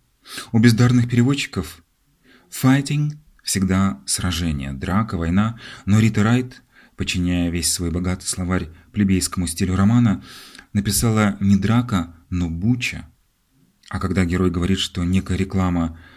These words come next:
надувательство, переводчица, верная стилю романа,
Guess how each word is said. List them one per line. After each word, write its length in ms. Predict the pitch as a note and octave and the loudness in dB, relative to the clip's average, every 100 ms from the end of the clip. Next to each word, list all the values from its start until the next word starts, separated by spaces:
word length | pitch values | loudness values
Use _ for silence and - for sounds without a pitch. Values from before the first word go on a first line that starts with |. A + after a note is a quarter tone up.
| - _ _ | -20 _ _
надувательство, 880 | G#2+ G2+ A2+ C3+ G2 - - - - _ - - - | 6 6 4 0 -4 -6 -8 -12 -12 _ -20 -18 -10
переводчица, 680 | A#2+ C#3 F#3 D3 - B2 A2 | 0 2 2 -2 2 2 2
верная 380 | - F2+ D#2+ D#2+ | -2 -2 -2 -2
стилю 280 | D#2 C#2+ E2 | -4 -4 0
романа, 520 | F2+ G#2+ A#2+ F#2 E2 | 4 4 6 2 -2